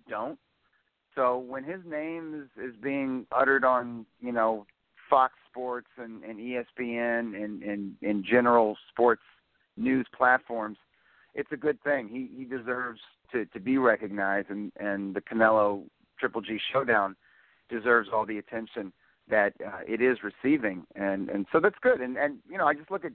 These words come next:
two thousand seventeen as just, like, a great year for boxing. It's just, there's been so many good fights and quality matchups, and the best fighting the best that we've already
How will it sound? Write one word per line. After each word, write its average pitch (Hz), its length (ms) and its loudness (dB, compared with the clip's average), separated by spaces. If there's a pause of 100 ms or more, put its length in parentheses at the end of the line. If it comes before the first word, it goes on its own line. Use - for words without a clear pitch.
(100)
two 170 100 -18
thousand 143 500 0
seventeen 123 580 -10
as 95 140 -18
just, 95 180 -18
like, 98 180 -6
a 95 60 -16 (120)
great 107 240 -6
year 107 380 -4 (800)
for 113 80 2
boxing. 98 580 4
It's 95 160 -20
just, - 160 -16
there's 101 140 -14
been 101 160 -8 (140)
so 117 140 6
many 113 220 -2
good 117 240 -2 (120)
fights 107 380 4
and 98 100 -10
quality 107 400 0
matchups, 104 560 -2 (800)
and 107 240 -4
the 107 60 -4
best 110 280 2
fighting 107 280 2
the 101 80 -10
best 107 380 -2 (120)
that 98 240 -2 (560)
we've 120 180 0
already 120 280 2